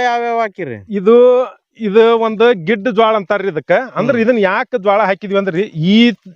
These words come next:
Speaker 2: ಈ ತಳಿಲಿಂದ ಆ ತಳಿಗೆ ಮಿಕ್ಸ್ ಆಗ್ಬಾರ್ದು ಅನ್ನೋ
Speaker 1: ಆಗ್ಬಾರ್ದು.
Speaker 2: ಸಂಬಂಧ
Speaker 1: ನಡುವ
Speaker 2: ಒಂದೊಂದ್
Speaker 1: ಒಂದ್
Speaker 2: ಸಾಲ
Speaker 1: ಸಾಲ
Speaker 2: ಹಾಕ್ಯವ್ರಿ
Speaker 1: ಜ್ವಾಳ
Speaker 2: ಇದನ್ನ.
Speaker 1: ಹಾಕ್ಯನ್ರಿ.
Speaker 2: ಹಾ.
Speaker 1: ಹ್ಮ್, ಹ್ಮ್.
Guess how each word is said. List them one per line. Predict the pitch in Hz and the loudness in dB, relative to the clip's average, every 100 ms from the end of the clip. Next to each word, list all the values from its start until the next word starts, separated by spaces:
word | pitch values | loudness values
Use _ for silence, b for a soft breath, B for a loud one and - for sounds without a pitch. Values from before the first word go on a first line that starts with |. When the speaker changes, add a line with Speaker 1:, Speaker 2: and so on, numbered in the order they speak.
| _ | _
Speaker 2:
ಈ | 170 185 233 | 0 2 2
ತಳಿಲಿಂದ | 254 226 226 208 202 220 | 2 0 0 -2 -2 0
ಆ | 180 196 | 0 0
ತಳಿಗೆ | 190 180 214 185 - _ _ _ - | 0 -4 -2 -6 -6 _ _ _ -2
ಮಿಕ್ಸ್ | 190 - 233 | 0 0 -4
ಆಗ್ಬಾರ್ದು | 202 208 202 190 | -2 -2 -2 -2
ಅನ್ನೋ | 190 196 | -4 -4
Speaker 1:
ಆಗ್ಬಾರ್ದು. | - | -2
Speaker 2:
ಸಂಬಂಧ | 175 233 208 | -2 -2 -4
Speaker 1:
ನಡುವ | - 180 156 | -12 -2 0
Speaker 2:
ಒಂದೊಂದ್ | - 190 214 220 | 2 0 -2 -2
Speaker 1:
ಒಂದ್ | 214 | -2
Speaker 2:
ಸಾಲ | 190 220 226 | 2 2 0
Speaker 1:
ಸಾಲ | 175 | -2
Speaker 2:
ಹಾಕ್ಯವ್ರಿ | 170 | -4
Speaker 1:
ಜ್ವಾಳ | 131 170 147 | 0 0 0
Speaker 2:
ಇದನ್ನ. | 110 | -4
Speaker 1:
ಹಾಕ್ಯನ್ರಿ. | 104 92 104 117 | -12 -18 -8 -6
Speaker 2:
ಹಾ. | |
Speaker 1:
ಹ್ಮ್, | 104 | -6
ಹ್ಮ್. | 95 | -14